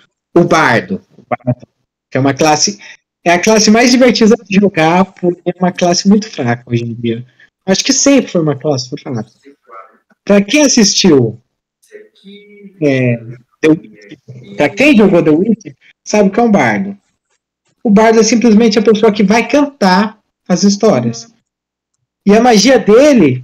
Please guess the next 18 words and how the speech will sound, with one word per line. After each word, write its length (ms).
vem 260
disto, 580
do 160
canto 360
dele. 480
Ele 220
consegue, 600
ele 180
é 40
muito 340
um, 120
um 100
suporte 800
pro 160
time. 440
Ele 200
vai 180
gerar 800